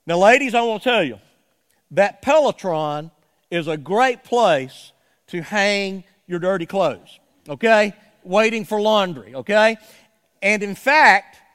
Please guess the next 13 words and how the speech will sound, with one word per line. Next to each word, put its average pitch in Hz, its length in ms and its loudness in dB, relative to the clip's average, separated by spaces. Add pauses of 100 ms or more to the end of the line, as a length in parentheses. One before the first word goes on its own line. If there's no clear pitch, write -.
(520)
there's 233 340 0
no 214 140 -6
telling 196 320 -6
how 240 240 -4
many 247 240 -6
calories 185 720 -4
you'll 196 160 -6
burn 175 560 -4 (580)
by 160 140 0
walking 202 500 0
around 220 440 2
that 156 240 -6
thing 143 420 -10